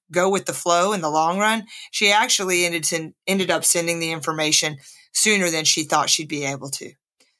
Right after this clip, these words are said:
So notice where you either, one, are or, or not, or are not demonstrating a sense of urgency where it might be needed. And two, if you are expecting a sense of urgency from someone else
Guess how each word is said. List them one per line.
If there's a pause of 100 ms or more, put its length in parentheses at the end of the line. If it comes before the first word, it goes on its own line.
(100)
So (340)
notice
where
you
either,
one, (600)
are
or,
or
not,
or
are
not (100)
demonstrating
a
sense
of
urgency
where
it
might
be
needed. (420)
And (360)
two, (240)
if
you
are
expecting
a
sense
of
urgency
from
someone
else